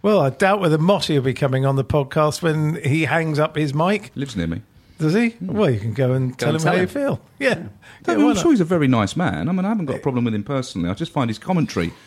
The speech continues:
Speaker 2: slightly irritating.
Speaker 1: He actually sounds like
Speaker 2: He
Speaker 1: a
Speaker 2: sounds
Speaker 1: compu-
Speaker 2: doddery.
Speaker 1: He sounds like a computer game now.
Speaker 3: It's
Speaker 2: Yeah.
Speaker 3: a different generation,
Speaker 2: It
Speaker 3: isn't
Speaker 2: is
Speaker 3: it?
Speaker 2: a different
Speaker 1: It is.
Speaker 2: generation, yeah.
Speaker 1: Yeah, the one I, okay, if we're going on the commentators I can't stand, Jonathan Pearce.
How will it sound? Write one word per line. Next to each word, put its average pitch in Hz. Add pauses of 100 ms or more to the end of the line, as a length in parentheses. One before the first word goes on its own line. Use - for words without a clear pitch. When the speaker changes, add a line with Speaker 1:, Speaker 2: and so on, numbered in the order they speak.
(160)
Speaker 2:
slightly 101
irritating. 92 (320)
Speaker 1:
He 185
actually 185
sounds 156
like 147
Speaker 2:
He 131
Speaker 1:
a -
Speaker 2:
sounds 202
Speaker 1:
compu- 180
Speaker 2:
doddery. 110 (320)
Speaker 1:
He 196
sounds 233
like 196
a -
computer 175
game 107
now. 104
Speaker 3:
It's 104
Speaker 2:
Yeah. 95
Speaker 3:
a -
different 101
generation, 90
Speaker 2:
It 85
Speaker 3:
isn't 127
Speaker 2:
is 151
Speaker 3:
it? -
Speaker 2:
a -
different 123
Speaker 1:
It -
is. -
Speaker 2:
generation, 85
yeah. 82 (200)
Speaker 1:
Yeah, 180
the 165
one 185
I, 180
okay, 135
if 156
we're 214
going 240
on 208
the 185
commentators 165
I 147
can't 143
stand, 101 (320)
Jonathan 147
Pearce. 113